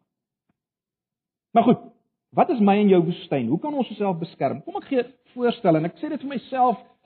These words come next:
net soos vir julle. Uh,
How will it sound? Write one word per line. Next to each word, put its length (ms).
net 120
soos 160
vir 80
julle. 160
Uh, 340